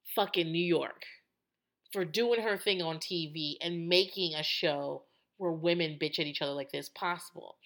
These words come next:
I talked about it again, how you can draw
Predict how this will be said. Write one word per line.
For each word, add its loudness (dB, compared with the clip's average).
I -4
talked -2
about 4
it -2
again, 2
how 0
you -4
can -10
draw 0